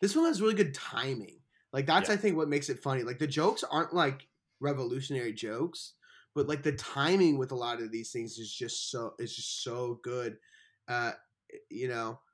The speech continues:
Speaker 1: um, I, I can't think of, like, anything off the, I mean, like, the, him walking home with the groceries and them just
Speaker 2: Yeah.
Speaker 1: ripping
Speaker 2: Yeah.
Speaker 1: <laughs> at the same exact time, and he's just like
Speaker 2: Well,
Speaker 1: "Ah."
Speaker 2: I mean,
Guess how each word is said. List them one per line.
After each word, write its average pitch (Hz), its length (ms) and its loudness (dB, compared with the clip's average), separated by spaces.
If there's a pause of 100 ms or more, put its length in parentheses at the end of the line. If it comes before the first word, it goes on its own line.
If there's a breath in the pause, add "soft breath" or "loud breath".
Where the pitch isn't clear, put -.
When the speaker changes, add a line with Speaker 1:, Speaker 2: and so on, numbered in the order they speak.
(220)
Speaker 1:
um, 113 480 -4 (760)
I, - 60 -16 (280)
I 139 40 -8
can't 196 300 0
think 185 180 2
of, 147 140 2
like, 135 160 -2
anything 139 240 0
off 131 160 -2
the, 127 100 0
I 143 60 0
mean, 143 160 0 (200 loud breath)
like, 170 140 0
the, 165 260 6 (120)
him 202 220 6
walking 170 360 6
home 147 520 2
with 143 120 -2
the 147 80 2
groceries 175 720 2 (320 loud breath)
and 160 180 4
them 165 140 6
just 165 160 4
Speaker 2:
Yeah. 165 100 2
Speaker 1:
ripping 196 680 10 (640 loud breath)
Speaker 2:
Yeah. - 640 2 (200)
Speaker 1:
<laughs> - 160 2
at - 140 10
the 180 100 2
same 220 440 12
exact 196 420 10
time, 202 300 12
and 202 100 8
he's 196 160 6
just 175 120 -4
like 139 240 0 (960)
Speaker 2:
Well, 160 220 10
Speaker 1:
"Ah." 190 240 2
Speaker 2:
I 139 40 0
mean, 139 200 0